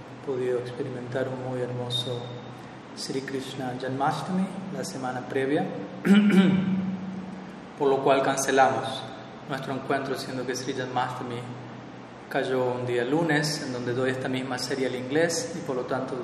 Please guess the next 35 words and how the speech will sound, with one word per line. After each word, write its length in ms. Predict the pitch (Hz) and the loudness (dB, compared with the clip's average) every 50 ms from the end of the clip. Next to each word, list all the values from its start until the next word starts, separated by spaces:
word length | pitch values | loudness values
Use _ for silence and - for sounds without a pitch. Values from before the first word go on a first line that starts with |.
| 123 - - - | -8 -10 -10 -8
siendo 240 | 143 131 127 123 | -8 -6 -6 -6
que 80 | - 139 | -6 -6
mi 120 | 127 123 | -6 -6
Guru 200 | 120 127 135 131 | -4 -2 -2 0
Maharaj 300 | 131 131 123 123 127 127 | 0 0 0 0 0 0
dio 180 | 127 127 123 120 107 123 | 0 0 0 0 0 -2
Harikatha 460 | 127 131 127 120 - 131 123 - 127 127 | -2 -2 -2 -2 -2 -2 -2 0 0 0
ese 180 | - - 135 | 0 -2 -2
día 260 | 127 131 131 135 131 | -2 0 0 2 2
y 100 | 127 127 123 | 0 0 -2
no 100 | 123 127 | -4 -4
di 240 | 123 131 131 127 127 131 - - - - - - - - - - - 151 | -4 -4 -2 -4 -4 -6 -8 -10 -12 -12 -12 -14 -14 -14 -14 -14 -10 -8
mi 240 | 147 135 131 127 117 | -6 -4 -4 -4 -6
sesión 460 | - - 131 127 - - 160 151 147 | -6 -6 -4 -4 0 0 2 2 2
de 60 | 143 | 2
Brahmar 420 | 123 - 123 127 135 135 127 127 - | 2 2 2 2 2 2 0 -2 -2
Gita 380 | 139 156 151 151 143 127 - - | -2 -2 0 0 0 0 0 -2
para 140 | 143 127 123 | -4 -4 -2
mantener 520 | 123 123 123 123 - 127 131 127 127 127 - - - - - - - - - - | -2 -2 -2 -2 -2 -2 0 0 0 0 -2 -6 -8 -10 -10 -10 -12 -8 -4 -2
ambas 280 | 143 139 135 131 131 | 0 2 2 2 2
sesiones 460 | - 123 - - 147 135 131 127 - 131 | 0 0 0 2 2 0 0 0 0 -2
al 100 | 123 123 | -2 -2
inglés 300 | 127 127 123 127 127 - | -2 0 0 0 2 2
y 40 | 143 | 0
al 80 | 127 123 | 0 0
español 420 | 120 - - 131 131 131 131 127 | -2 -2 -2 -2 -2 -2 -2 -2
al 60 | 127 123 | -2 -2
mismo 300 | 123 127 127 127 127 123 | -4 -4 -6 -6 -6 -4
tiempo, 440 | - 147 139 135 139 - 143 131 - - - - - - - - - - - - - - | 0 0 0 0 0 -2 -2 -2 -2 -4 -8 -10 -10 -10 -12 -14 -14 -14 -14 -14 -12 -10
es 100 | 127 120 | -10 -6
que 120 | - - 127 | -2 -2 -2
he 40 | - | 0
cancelado 600 | - 123 117 120 - - 131 127 123 120 117 113 113 117 - - - - - - - - - - - - - - - - - - - - - - | 0 -2 -2 -2 -4 -2 2 2 4 4 2 2 -2 -4 -6 -8 -10 -10 -12 -12 -12 -14 -14 -14 -14 -12 -10 -8 -8 -8 -10 -12 -14 -14 -10 -8
dicha 240 | 131 127 - - 123 | -8 -6 -6 -6 -6
serie. 380 | - - - 127 117 107 104 | -4 -2 0 0 2 0 0